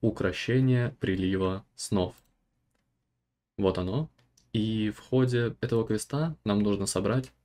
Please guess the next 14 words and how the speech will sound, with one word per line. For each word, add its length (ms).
сто 580
пыли. 400
Собрать 480
именно 340
со 160
взятым 360
квестом. 540
Если 220
у 60
вас 180
заранее 520
имеется 400
эта 160
пыль, 360